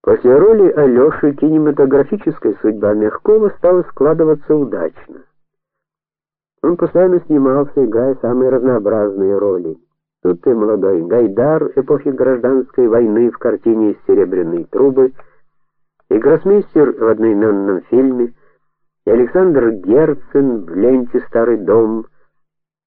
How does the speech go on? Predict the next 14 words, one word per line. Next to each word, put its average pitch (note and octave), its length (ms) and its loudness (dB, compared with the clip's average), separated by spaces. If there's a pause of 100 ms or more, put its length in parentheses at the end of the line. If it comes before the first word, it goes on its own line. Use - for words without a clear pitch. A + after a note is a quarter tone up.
(140)
и - 100 -2
капитан B2+ 680 -2
Нечаев F#2+ 600 -2
в - 60 -20
фильме F2+ 320 -4
"Нежданный F2 720 -10
гость" B2+ 360 -2 (280)
по B2 80 -8
рассказу B2+ 520 -6
Казакевича, A2+ 800 -6 (760)
и, - 40 -4
наконец, D#3+ 500 0
роль A2 320 2
Владимира G2 500 -2